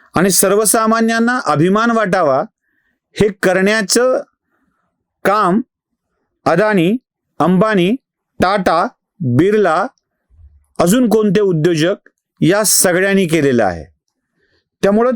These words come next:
त्यांच्याविषयीची भावना सुद्धा आदराचीच असली पाहिजे. पण अंबानींची सून, अंबानी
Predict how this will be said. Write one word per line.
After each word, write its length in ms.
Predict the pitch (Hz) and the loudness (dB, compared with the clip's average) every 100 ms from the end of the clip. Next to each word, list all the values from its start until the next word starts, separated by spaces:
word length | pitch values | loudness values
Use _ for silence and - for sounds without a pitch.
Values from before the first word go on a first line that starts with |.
| - | -2
त्यांच्याविषयीची 960 | 202 185 180 247 240 208 226 226 180 220 | -2 0 0 0 0 0 0 0 0 0
भावना 420 | 165 165 170 165 | 0 0 0 0
सुद्धा 440 | 143 139 131 147 233 _ _ _ _ _ _ - | -2 -2 0 -2 -4 _ _ _ _ _ _ -4
आदराचीच 560 | 156 196 214 214 208 | 0 0 0 -2 0
असली 260 | 208 175 185 | -2 0 0
पाहिजे. 420 | 165 131 98 76 - _ _ _ _ _ _ _ | 0 -2 -2 -6 -12 _ _ _ _ _ _ _
पण 240 | 185 233 311 - _ - _ _ _ _ | -2 0 -4 -8 _ -20 _ _ _ _
अंबानींची 680 | 151 175 190 226 240 233 247 | -2 2 2 0 0 0 0
सून, 420 | 190 - 160 165 262 _ _ _ _ _ _ _ _ _ - | 0 0 0 0 -4 _ _ _ _ _ _ _ _ _ -2
अंबानी 600 | 175 175 226 208 170 | 0 2 0 0 0